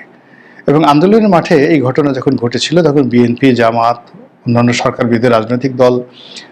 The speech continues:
তারা তো গত দশ বছর যাবৎ, আহ, সরকারকে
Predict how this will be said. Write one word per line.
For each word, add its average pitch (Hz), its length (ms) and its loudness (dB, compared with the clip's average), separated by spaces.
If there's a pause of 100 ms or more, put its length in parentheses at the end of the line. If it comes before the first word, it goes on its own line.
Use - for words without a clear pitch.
তারা 165 160 4
তো 175 120 0
গত 147 240 0
দশ 131 240 2
বছর 147 280 0
যাবৎ, 170 680 0
আহ, 127 200 -2
সরকারকে 143 540 -4